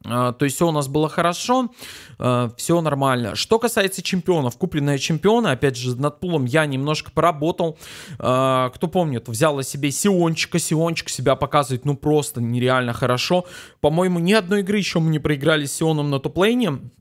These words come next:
Там не так много сыграно за него, наверное, игр пять-шесть, но всё равно он прям идеальный парень, очень хорош на топ-лейне в текущий момент, просто машина.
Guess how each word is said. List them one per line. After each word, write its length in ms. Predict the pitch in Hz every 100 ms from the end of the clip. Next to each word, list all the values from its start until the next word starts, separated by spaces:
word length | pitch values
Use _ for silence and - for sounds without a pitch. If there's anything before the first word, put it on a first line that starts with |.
| _ _ _ _ - -
Там 180 | 139 151
не 100 | 165
так 220 | 170 165
много 240 | 165 160 160
сыграно 400 | - 214 220 180
за 160 | 143
него, 260 | 143 135 131
наверное, 380 | 131 151 156 156
игр 160 | 151
пять-шесть, 600 | 151 156 151 - 196 190
но 160 | 151 139
всё 220 | - 170
равно 320 | 151 139 123 131
он 360 | 127 120 92
прям 460 | - 127 117 107 - -
идеальный 640 | 143 123 143 135 120 120
парень, 360 | - 135 143 123 - - 165
очень 300 | 147 170 -
хорош 500 | 135 135 143 147 -
на 260 | 131 117 123
топ-лейне 400 | 123 - 139 135
в 60 | -
текущий 360 | - 131 -
момент, 380 | 123 123 139 135 -
просто 360 | 156 165 -
машина. 540 | 127 127 - 131 113